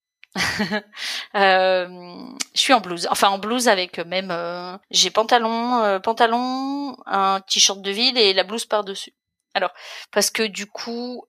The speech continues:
là, alors, euh, bon, quand j'étais en sanitaire, euh, quand j'étais à la clinique, euh, bon, clairement, j'étais même en tenue complète, euh, la blouse, la veste et, enfin, le pantalon,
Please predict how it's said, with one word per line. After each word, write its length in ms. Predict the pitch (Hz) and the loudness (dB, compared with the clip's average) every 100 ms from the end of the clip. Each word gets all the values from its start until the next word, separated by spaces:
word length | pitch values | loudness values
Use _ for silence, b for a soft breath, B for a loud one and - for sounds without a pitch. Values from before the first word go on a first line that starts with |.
| 202 | -2
là, 340 | 202 196 190 | 4 6 6
alors, 360 | - 185 170 165 | 4 2 2 0
euh, 120 | 170 | -2
bon, 180 | 196 - | -6 -10
quand 200 | 180 175 | -4 -2
j'étais 340 | 175 - 165 | -2 -2 -2
en 200 | 147 147 | -4 -6
sanitaire, 680 | - 165 165 170 175 175 170 | -2 -4 -4 2 4 4 2
euh, 200 | 156 214 | 0 -2
quand 140 | 165 | -4
j'étais 260 | 160 160 165 | -2 0 2
à 40 | |
la 120 | 160 147 | 2 0
clinique, 500 | - 175 185 185 - | -4 -4 -8 -8 -12
euh, 160 | - - - 180 180 _ _ _ _ _ _ - - | -12 -12 -12 -14 -18 _ _ _ _ _ _ -18 -4
bon, 120 | 165 | 0
clairement, 420 | - 170 170 180 | 2 4 4 4
j'étais 300 | 170 - 160 | 4 2 -2
même 200 | 160 156 | -2 0
en 160 | 151 156 | 0 -2
tenue 300 | - 160 165 | -4 -8 -10
complète, 460 | 147 - 175 175 | -10 -2 -2 0
euh, 600 | 151 - 139 123 123 120 147 | -6 -4 -4 -6 -6 -8 -2
la 140 | 165 | -2
blouse, 280 | 196 196 175 | -2 -4 0
la 140 | 165 | 4
veste 320 | 165 175 - | 6 4 2
et, 680 | - - - - - - - - | -2 -6 -8 -10 -12 -12 -14 -4
enfin, 180 | - 170 | 2 2
le 140 | 196 | 0
pantalon, 640 | - 170 170 180 185 180 | -2 2 2 2 -2 -6